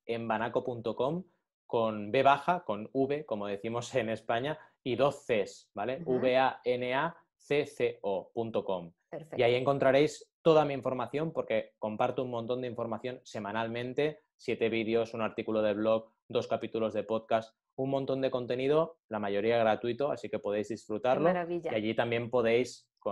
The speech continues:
Speaker 1: eh, consultarme lo que queráis e incluso contratarme sesiones de consultoría.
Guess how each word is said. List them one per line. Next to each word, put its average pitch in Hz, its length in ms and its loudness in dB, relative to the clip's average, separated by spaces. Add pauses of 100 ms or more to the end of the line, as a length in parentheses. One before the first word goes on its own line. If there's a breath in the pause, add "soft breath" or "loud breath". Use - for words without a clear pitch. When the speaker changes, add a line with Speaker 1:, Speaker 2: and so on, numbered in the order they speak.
Speaker 1:
eh, 92 360 -2
consultarme 101 720 -2
lo 107 100 2
que 107 100 -4
queráis 127 680 0
e 104 80 -8
incluso 107 480 -6
contratarme 110 560 -4
sesiones 110 360 -8
de 113 80 -6
consultoría. 92 640 -8